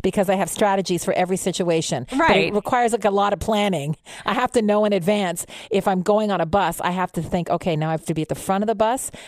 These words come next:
Speaker 1: and I have to make sure that I have an aisle seat." So it's, it's like the, my whole life is built around seating <laughs> and where I sit
Speaker 2: <laughs>
Speaker 1: every time I go somewhere. And people around me are pretty good at helping me because they know now that it's real. But I,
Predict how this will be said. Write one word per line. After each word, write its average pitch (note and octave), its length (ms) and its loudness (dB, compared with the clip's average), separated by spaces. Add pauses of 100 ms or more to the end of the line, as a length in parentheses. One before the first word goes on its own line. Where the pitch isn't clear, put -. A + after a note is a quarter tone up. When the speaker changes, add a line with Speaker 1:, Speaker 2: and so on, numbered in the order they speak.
Speaker 1:
and E3+ 80 0
I E3+ 40 0
have F3+ 180 -2
to F#3+ 80 2
make F3+ 160 -2
sure F#3 160 0
that F3 120 0
I F3 60 2
have E3+ 220 -2
an D#3+ 120 -2
aisle E3 260 0
seat." - 440 -6 (340)
So G#3 220 2
it's, - 220 -2
it's - 260 -2
like G#3+ 140 2
the, G#3+ 100 2 (100)
my A3+ 160 0
whole A#3+ 220 2
life A3 300 0
is F#3 120 -2
built F#3+ 280 0
around F3 400 0 (200)
seating F#3 640 -2 (260)
<laughs> G3+ 120 -2
and A#3+ 80 2
where G#3 180 4
I G#3+ 120 2
sit - 480 0 (200)
Speaker 2:
<laughs> - 220 -10
Speaker 1:
every A3+ 200 2
time A3 220 0
I G#3 100 2
go G3+ 200 2
somewhere. E3 640 0
And F#3 380 -2
people C4 300 2
around G#3+ 300 2
me A3 100 0
are G3 80 4
pretty A#3 240 -4
good G#3 180 0
at F#3 100 -2
helping G3+ 360 0
me F#3+ 260 -2 (260)
because G#3 280 0
they G#3 140 2
know G3+ 240 2
now F#3+ 240 0
that F#3+ 140 2
it's F3+ 160 -6
real. G3 520 0 (640)
But G3+ 160 2
I, G#3+ 120 2